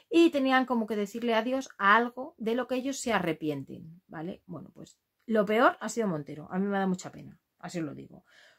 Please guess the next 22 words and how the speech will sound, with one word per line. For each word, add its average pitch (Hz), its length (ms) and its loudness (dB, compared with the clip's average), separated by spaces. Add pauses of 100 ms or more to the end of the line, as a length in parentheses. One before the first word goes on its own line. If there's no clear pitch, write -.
(120)
Porque 285 380 4
ha 269 140 2
contado 247 760 0 (500)
que 220 380 0
echa 233 260 -2
de 214 120 2
menos 202 320 -2
no 208 120 0
haberse 202 400 0
podido 196 320 -2
ir 190 80 -2
de 190 100 -4
viaje 202 240 -4
con 180 120 -2
su 190 80 -6
madre 185 220 0
a 180 40 0
México 190 460 -8 (400)
y 269 160 0
que 262 100 0
la 233 100 4
madre 226 440 2